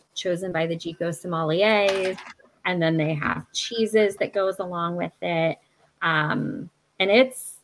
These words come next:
thirty-one twenty-five per person. You've gotta be over twenty-one. Um, but you get to try, I believe it says three different wines.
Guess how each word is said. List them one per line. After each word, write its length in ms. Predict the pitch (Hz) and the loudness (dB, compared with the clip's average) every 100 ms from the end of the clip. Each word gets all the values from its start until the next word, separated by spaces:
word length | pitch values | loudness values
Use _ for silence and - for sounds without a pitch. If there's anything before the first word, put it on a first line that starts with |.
| - | 6
thirty-one 640 | 208 247 240 196 190 190 | 6 6 2 0 -4 -8
twenty-five 960 | - - 185 185 - 170 165 156 165 - | -10 -10 -8 -6 0 4 4 4 0 -4
per 160 | 190 | -6
person. 540 | 185 190 175 - 180 180 | -4 -4 -6 -6 -6 -6
You've 120 | 175 | -6
gotta 180 | 160 170 | -4 -2
be 140 | 175 | -2
over 140 | 180 175 | -2 -4
twenty-one. 800 | - 170 170 254 240 233 220 - _ - - | -6 -8 -2 4 4 4 2 -4 _ -12 0
Um, 560 | 180 170 160 160 165 165 _ 175 | 4 4 4 0 -4 -6 _ 0
but 560 | 220 240 165 160 151 - - | 6 8 8 2 -2 -6 -12
you 220 | 190 202 | -6 2
get 280 | 214 185 - | 4 2 0
to 100 | 202 | -12
try, 680 | - 202 190 185 180 180 - | -6 0 2 4 2 0 -2
I 60 | 190 | -4
believe 420 | 180 175 202 247 | -6 -8 -4 -4
it 160 | 202 - | -4 -6
says 260 | 165 165 - - | -6 -6 -8 -12
three 340 | 170 180 196 | -8 -6 -4
different 420 | 185 180 170 - - | -2 -4 -6 -10 -8
wines. 680 | 151 - - - 220 - | -8 -8 -10 -12 -14 -16